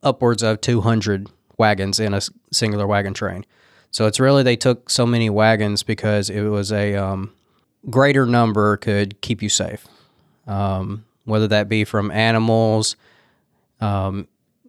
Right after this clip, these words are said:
Native Americans who would attack them. Not all of them did, but there were some tribes that did attack the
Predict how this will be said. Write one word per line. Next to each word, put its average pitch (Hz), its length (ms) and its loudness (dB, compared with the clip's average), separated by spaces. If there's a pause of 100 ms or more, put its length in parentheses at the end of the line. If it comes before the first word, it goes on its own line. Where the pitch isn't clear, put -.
Native 117 300 0
Americans 110 680 0
who 107 280 2
would 104 160 -2
attack 110 320 0
them. 113 460 -2
Not 110 180 2
all 110 180 4
of 107 100 2
them 104 180 -2
did, 110 380 2
but 104 160 -2
there 104 120 0
were 107 180 2
some 104 240 -2
tribes 107 340 0
that 104 160 -4
did 104 360 -2 (320)
attack 107 360 -2
the 107 340 0